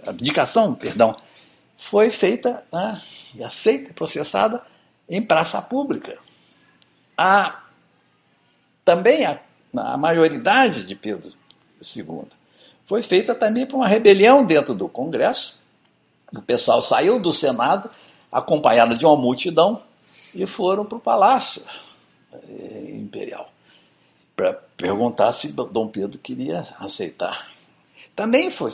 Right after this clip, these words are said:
uma coisa de, de povo na rua. E eu nem falo aqui das revoltas da regência, que foram quase todo ano havia revolta.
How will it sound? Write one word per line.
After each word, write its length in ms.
uma 140
coisa 420
de, 200
de 120
povo 360
na 140
rua. 260
E 40
eu 100
nem 180
falo 400
aqui 560
das 300
revoltas 540
da 100
regência, 760
que 120
foram 420
quase 480
todo 340
ano 200
havia 340
revolta. 540